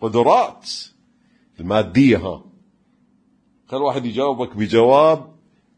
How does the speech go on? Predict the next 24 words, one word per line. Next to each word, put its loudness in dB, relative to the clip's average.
حكمي، -12
علمي، -2
حقيقي. -14
أيوة، -2
أسئلة، -12
قل -10
له: 4
"شنو 0
الغنى؟" 0
"والله -14
أنا -12
عندي -16
كذا، -20
دور -10
وقصور -8
وفلل -2
وأموال -12
و-، -14
وحشم، -8
خدم، -2
آه، -14
آه، -4
إلى -2
آخره." -16